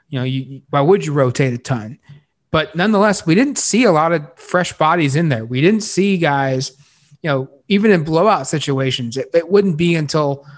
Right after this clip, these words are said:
one or two minutes left in the game would they, would they pull the starters. Um, in this game, it was all over the place. I mean, we saw Stephen Jones at not even start when we thought he was gonna be the best lineman of the group. Um, and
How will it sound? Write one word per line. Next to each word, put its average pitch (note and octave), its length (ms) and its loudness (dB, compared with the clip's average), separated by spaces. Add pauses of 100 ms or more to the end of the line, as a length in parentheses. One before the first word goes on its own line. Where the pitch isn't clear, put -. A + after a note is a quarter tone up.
(220)
one D#3+ 200 2
or E3+ 80 2
two F3 220 0
minutes E3+ 300 0
left - 200 -4
in C#3+ 80 -6
the C3 80 -6
game D3 360 -2
would C#3 140 -2
they, C3+ 340 -2
would E3 100 -4
they B2+ 100 -6
pull E3+ 280 -2
the D3 80 -8
starters. - 580 -8 (460)
Um, B2 460 -4 (280)
in D3+ 180 0
this G3+ 240 2
game, C3+ 540 -2 (280)
it A#3 200 -2
was C#3+ 180 -2
all C#3+ 280 2
over G#3 200 0
the D3 100 -2
place. A#2+ 380 -4
I C3 40 -8
mean, B2 140 -6
we D#3+ 80 -4
saw D#3 200 0
Stephen C#3+ 380 -4
Jones C#3+ 300 -2
at - 140 -8 (460)
not D#3 280 -2
even D#3 200 -2
start E3 640 -2
when C#3+ 140 -6
we E3+ 100 -2
thought D#3+ 260 -2
he E3+ 120 -2
was D#3 140 -2
gonna D#3 140 -8
be D#3 80 -6
the D3 100 -6
best D3+ 240 -4
lineman D#3 360 -4
of C#3 60 -8
the B2 60 -10
group. D#3 500 -2 (340)
Um, B2+ 520 -4
and D3 400 -4